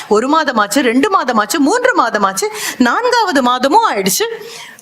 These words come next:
ஆறாவது மாதம் வரும்பொழுது இவனுடைய வருகை கொஞ்சம் குறையுது.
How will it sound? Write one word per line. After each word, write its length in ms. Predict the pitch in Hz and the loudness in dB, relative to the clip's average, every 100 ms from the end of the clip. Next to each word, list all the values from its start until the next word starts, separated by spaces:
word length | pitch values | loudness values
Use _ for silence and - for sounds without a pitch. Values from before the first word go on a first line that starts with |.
| _ | _
ஆறாவது 600 | - 370 523 539 494 415 | -2 2 2 2 0 2
மாதம் 280 | 294 269 233 | 2 2 2
வரும்பொழுது 560 | 226 320 294 294 320 453 | 2 2 2 2 2 0
இவனுடைய 320 | 294 262 247 | 0 0 0
வருகை 400 | 208 247 381 440 | 0 0 0 0
கொஞ்சம் 440 | 381 240 233 254 | 0 0 0 0
குறையுது. 560 | 233 220 269 311 190 320 | 2 2 0 0 0 0